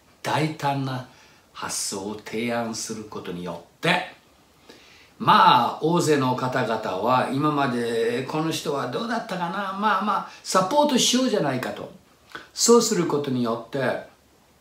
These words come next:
えー、満期になるまでは待たなくても、マジョリティを獲得することができる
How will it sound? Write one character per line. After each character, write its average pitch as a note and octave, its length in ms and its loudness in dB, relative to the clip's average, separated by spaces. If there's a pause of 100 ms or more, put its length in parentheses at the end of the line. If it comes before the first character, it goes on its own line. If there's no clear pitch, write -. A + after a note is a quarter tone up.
(600)
え G2+ 720 -10
ー、 - 420 -14
満 E3+ 340 2
期 E3 180 0
に C3 360 0
な C3+ 200 4
る D3+ 160 4
ま D3 200 4
で A2+ 120 0
は F2+ 240 -4
待 A#2 200 0
た D#3+ 120 -4
な C#3+ 180 -2
く - 80 -14
て F2 160 -8
も、 F#2 460 -6 (420)
マ E3 280 4
ジ C4 100 0
ョ A#3+ 100 6
リ D3+ 160 0
テ A#2 100 -4
ィ B2 100 0
を C3+ 80 -2
獲 - 260 -8
得 - 240 -6
す - 160 -6
る A2+ 120 -6
こ G#2+ 120 -10
と F#2+ 180 -8
が A#2 180 -6
で - 160 -8
き - 120 -10
る G2+ 220 -8